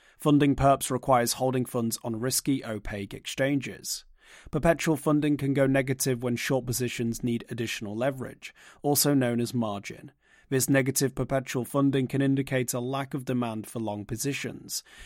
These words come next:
indicating that traders who deal in futures aren't confident that the underlying asset's price will rise. Similarly, Hayes called it odd that perpetual funding would be negative, with the rates ranging from minus nought point nought nought two percent on O K X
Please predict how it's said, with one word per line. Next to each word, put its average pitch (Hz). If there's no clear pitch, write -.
indicating 170
that 151
traders 165
who 147
deal 135
in 127
futures 151
aren't 156
confident 151
that 131
the 131
underlying 127
asset's 135
price 165
will 104
rise. -
Similarly, 156
Hayes 135
called 135
it 127
odd 131
that 117
perpetual 131
funding 120
would 107
be 107
negative, 127
with 131
the 139
rates 147
ranging 135
from 123
minus 131
nought 139
point 139
nought 127
nought 117
two 117
percent 123
on 123
O 123
K 117
X 139